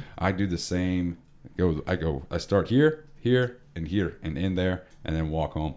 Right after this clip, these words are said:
Like, that's, that's what I do. Like, it's a, uh, I don't even have to think about it, you know?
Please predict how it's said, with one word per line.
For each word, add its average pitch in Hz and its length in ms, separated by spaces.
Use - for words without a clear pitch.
Like, 80 120
that's, 95 240
that's - 220
what 127 120
I 117 80
do. 135 280
Like, 87 200
it's 92 180
a, 92 160
uh, 87 100
I 101 80
don't 123 160
even 113 160
have 107 120
to 92 80
think 123 260
about 76 260
it, - 60
you 92 120
know? 101 140